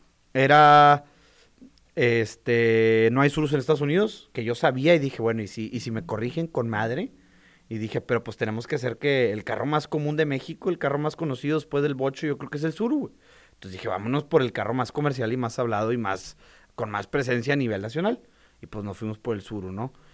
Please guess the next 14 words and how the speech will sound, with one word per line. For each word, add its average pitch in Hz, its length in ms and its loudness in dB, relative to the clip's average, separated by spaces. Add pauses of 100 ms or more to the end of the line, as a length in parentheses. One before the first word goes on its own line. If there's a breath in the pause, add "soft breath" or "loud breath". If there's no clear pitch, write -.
(400 soft breath)
Y, 120 260 -6
y, 135 120 -2
y 120 140 -2
este 120 220 -2
carro 131 380 2
hizo 117 320 -6
que 123 140 -4
me, 98 360 -8
me 107 160 -8
diera 113 240 0
la 127 140 2
viralidad 113 480 0
junto 131 320 -6
con, 110 260 -6